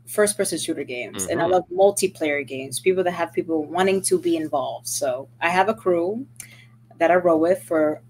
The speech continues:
Speaker 1: a long time, and we're always playing, is it Call of Duty or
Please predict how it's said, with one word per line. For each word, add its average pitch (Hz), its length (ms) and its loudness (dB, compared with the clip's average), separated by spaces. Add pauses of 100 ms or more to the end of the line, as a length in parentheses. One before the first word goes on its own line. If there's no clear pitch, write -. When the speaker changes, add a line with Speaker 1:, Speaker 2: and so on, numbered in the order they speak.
Speaker 1:
a 165 120 4
long 185 500 6
time, 160 680 -4
and 151 160 -2
we're 170 140 -2
always 175 380 0
playing, 175 600 -2 (320)
is 180 160 0
it 147 100 -8
Call 208 180 4
of 170 100 -2
Duty 269 880 6
or 165 600 4